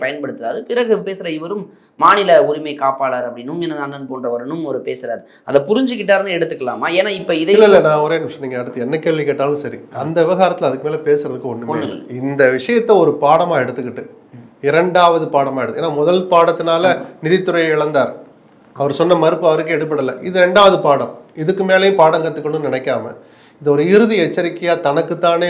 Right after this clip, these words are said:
Speaker 2: ஒரு வரையறையை வச்சுக்கிட்டு அவர் திருந்திக்கிட்டாருன்னா அவருக்கு நல்லது.
Speaker 1: இப்ப நீங்க சொல்றது பார்த்தா இரண்டாவது எச்சரிக்கைங்கும் பொழுது நிதித்துறை இழந்தார், பிறகு இந்த அமைச்சரை
Speaker 2: ஆமா, இந்த
Speaker 1: இழக்க
Speaker 2: ஒரு
Speaker 1: நேரிடுமா?
Speaker 2: நேத்து ஒரு அரசுக்கு ஒரு பெரிய தர்ம சங்கடம் தானே. எவ்வளவு பெரிய தர்ம சங்கடம் சார் அது? இப்ப எல்லாரும் விமர்சிக்கிறதுக்கு ஒரு இடம் கொடுத்துட்டீங்கல்ல,
Speaker 1: ஆமா.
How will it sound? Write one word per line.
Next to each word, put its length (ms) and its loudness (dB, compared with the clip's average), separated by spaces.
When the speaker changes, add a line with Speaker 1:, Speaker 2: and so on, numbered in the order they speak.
Speaker 2:
ஒரு 140 4
வரையறையை 360 0
வச்சுக்கிட்டு 400 -6
அவர் 100 -2
திருந்திக்கிட்டாருன்னா 640 -2
அவருக்கு 300 -4
நல்லது. 240 -14
Speaker 1:
இப்ப 160 -10
நீங்க 300 -10
சொல்றது 320 -2
பார்த்தா 260 0
இரண்டாவது 460 0
எச்சரிக்கைங்கும் 580 -6
பொழுது 220 -2
நிதித்துறை 420 -4
இழந்தார், 400 0
பிறகு 260 0
இந்த 200 0
அமைச்சரை 380 2
Speaker 2:
ஆமா, 120 10
இந்த 80 6
Speaker 1:
இழக்க 220 10
Speaker 2:
ஒரு 80 10
Speaker 1:
நேரிடுமா? 220 8
Speaker 2:
நேத்து 320 4
ஒரு 180 2
அரசுக்கு 420 4
ஒரு 140 4
பெரிய 260 2
தர்ம 280 4
சங்கடம் 320 0
தானே. 160 -2
எவ்வளவு 240 8
பெரிய 140 6
தர்ம 300 2
சங்கடம் 260 2
சார் 140 2
அது? 100 -2
இப்ப 160 0
எல்லாரும் 300 8
விமர்சிக்கிறதுக்கு 560 2
ஒரு 80 0
இடம் 120 0
கொடுத்துட்டீங்கல்ல, 460 -4
Speaker 1:
ஆமா. 180 -8